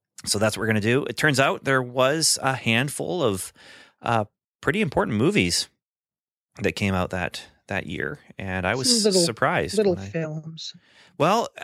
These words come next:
Speaker 1: you, you say
Speaker 2: Little,
Speaker 1: that kinda joking
Speaker 2: little
Speaker 1: because of
Speaker 2: art
Speaker 1: the, the big
Speaker 2: house.
Speaker 1: ones, but there were some little art house mo-,
Speaker 2: <laughs>
Speaker 1: art, art house movies that I,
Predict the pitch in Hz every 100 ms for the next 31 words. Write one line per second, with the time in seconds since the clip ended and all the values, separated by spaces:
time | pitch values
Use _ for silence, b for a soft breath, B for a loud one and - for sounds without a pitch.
0 | - 175 156 165 151 - 190 175 117 -
1 | 156 139 113 135 160 143 247 202 139 185
2 | 185 117 165 - 147 202 135 107 - -
3 | 139 156 113 131 190 - 160 127 139 156
4 | 147 - 165 160 160 - - 139 - B
5 | - - _ - 131 143 - - 160 131
6 | - 127 107 107 117 - 107 104 98